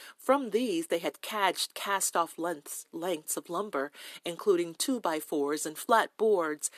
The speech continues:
nails, and some lengths of tar paper, to gather with the round tin circles to hold this down, through the center of which a nail was to be driven. If by chance some good lumber that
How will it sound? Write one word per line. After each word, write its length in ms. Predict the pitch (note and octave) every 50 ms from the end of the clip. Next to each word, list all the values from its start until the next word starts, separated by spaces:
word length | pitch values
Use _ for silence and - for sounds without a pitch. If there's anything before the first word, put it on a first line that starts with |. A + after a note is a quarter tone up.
| - _ _
nails, 460 | - G3+ A3+ A3 G3 E3 D#3+ D#3+ -
and 260 | - - F3+ F3 F3 -
some 380 | - - C4 B3+ A#3+ A#3 A3+ - - - - - - -
lengths 460 | E3+ F3 F#3 A3 A3 F#3+ F#3 - -
of 100 | F3 -
tar 260 | - - - C4+ C#4
paper, 460 | C#4 - G#3+ E3+ D3+ - - D#3+ F3 - - - - _ -
to 120 | - G#3
gather 360 | - A3+ A#3+ A#3+ A#3 A3 F3
with 220 | E3 E3 E3 - _
the 100 | - D#3+
round 520 | D#3 D#3 F3+ G3 G#3 G#3 G#3 G3+ G3 F#3+ -
tin 280 | - G#3+ F#3+ F#3 F3+
circles 520 | - - - G#3+ G#3 G#3 - D#3 D3+ - -
to 100 | - E3
hold 300 | - G3+ F#3 E3+ D#3+ D3+
this 240 | D#3+ D#3 - - -
down, 440 | - G#3 A3+ A3 F#3+ E3 D#3+ E3 - - - - - _ -
through 160 | C4 B3 A#3+
the 100 | C4 B3+
center 420 | - - - D#4 D#4+ D4+ - - -
of 200 | - E3 - -
which 260 | E3+ E3+ E3 - -
a 100 | - G3
nail 360 | F#3 G3 A3+ B3 A#3+ A3 G3
was 200 | E3 E3 D#3+ -
to 120 | - G3+
be 120 | G3+ G3+ G3+
driven. 460 | - - B3+ B3 G3 F3 D#3 D#3 _ _ _ _ _ _ _ - - - - -
If 220 | - G3+ F#3+ - -
by 180 | F#3+ F#3 E3
chance 460 | D#3+ - - A3+ A3 G3+ F3+ E3 D#3
some 260 | - - A3 F#3+ F3+ -
good 180 | F#3 E3 -
lumber 360 | D#3+ D#3+ F3 B3 C#4+ A#3 E3+
that 200 | D3 D#3+ D3 -